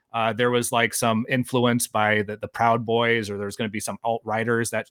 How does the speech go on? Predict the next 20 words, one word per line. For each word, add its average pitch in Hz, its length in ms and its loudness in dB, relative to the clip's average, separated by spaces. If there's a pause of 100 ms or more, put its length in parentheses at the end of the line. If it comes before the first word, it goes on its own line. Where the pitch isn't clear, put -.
attended 120 380 -2
the 113 100 0
rally. 113 380 4
Therefore, 110 600 0 (300)
you 107 100 -8
know, 104 120 0
it - 20 2
would 110 140 0
be 110 100 -2
a 107 40 -2
cardinal 117 380 4
sin 117 260 0
if - 100 -4
they 110 140 2
showed 110 280 2
up 113 160 0
there 110 260 0
as 107 140 -2
well 107 320 4
to, 95 220 -6